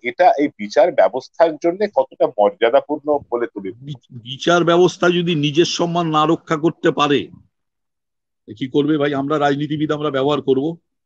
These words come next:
Speaker 2: তুমি যদি বিচারপতি যদি তোমার এটা না করে,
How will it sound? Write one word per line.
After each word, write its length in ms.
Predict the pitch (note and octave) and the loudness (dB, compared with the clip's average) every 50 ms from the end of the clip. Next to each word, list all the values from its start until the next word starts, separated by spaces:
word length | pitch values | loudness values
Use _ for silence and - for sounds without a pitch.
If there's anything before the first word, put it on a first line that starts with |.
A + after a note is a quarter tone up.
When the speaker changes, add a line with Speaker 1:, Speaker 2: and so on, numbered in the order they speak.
| _ _ _ _ _ _ _ _ _ _ _ _ _ _ _ _ _ _ _ _ _ _ _ _ _ _ _ _ _ _ _ _ _ _ | _ _ _ _ _ _ _ _ _ _ _ _ _ _ _ _ _ _ _ _ _ _ _ _ _ _ _ _ _ _ _ _ _ _
Speaker 2:
তুমি 180 | - A2+ C3 C#3+ | -8 -6 -2 2
যদি 300 | D3+ D#3+ D#3 E3+ F3 E3 | 2 4 4 4 0 0
বিচারপতি 680 | B2 A2 B2+ A#2+ - D#3+ D#3+ C#3 D3 D#3+ D3+ F3 E3+ | -2 -6 -10 -4 0 0 0 0 -2 -4 -4 -2 -2
যদি 180 | D#3+ E3 E3 D#3 | -2 -2 -2 -4
তোমার 380 | - - C#3+ D#3 D#3 C#3+ B2+ | -6 -6 -4 -2 -2 -2 -4
এটা 200 | C3+ - E3 D3+ | -4 -4 -2 -2
না 180 | C3 C3 C#3 C#3 | 0 0 -2 -4
করে, 480 | C3 D3 D3 D#3+ E3+ F3 D#3+ D3+ D3+ | -4 -10 -10 -8 -8 -6 -6 -8 -12